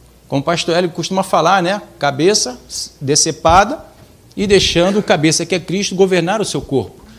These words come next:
Provérbio dezesseis, um, "O coração do homem pode fazer planos."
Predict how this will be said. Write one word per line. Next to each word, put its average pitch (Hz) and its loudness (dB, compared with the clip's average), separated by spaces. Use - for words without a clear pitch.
Provérbio 143 2
dezesseis, 151 0
um, 202 0
"O 160 -4
coração 175 2
do 160 2
homem 196 0
pode 202 0
fazer 208 -2
planos." 196 0